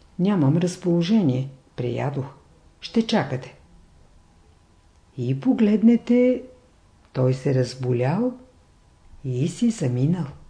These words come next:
Като дойде вашият приятел и искате да научите нещо от него,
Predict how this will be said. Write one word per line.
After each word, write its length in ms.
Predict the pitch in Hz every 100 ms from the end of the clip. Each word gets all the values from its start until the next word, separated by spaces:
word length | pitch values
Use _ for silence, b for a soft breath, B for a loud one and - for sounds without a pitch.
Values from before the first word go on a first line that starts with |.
| - - _ _ _ _ _ _ _ _ - - _ _ - b b b
Като 260 | - 180 233
дойде 540 | 269 262 139 139 139
вашият 480 | 139 131 - 139 135
приятел 680 | 151 175 226 - 139 143 - -
и 200 | 143 143
искате 600 | 143 - 139 143 139 135
да 160 | 139
научите 500 | 131 123 135 240 262
нещо 440 | 214 143 139 147 139
от 120 | 131
него, 560 | 139 139 139 143 135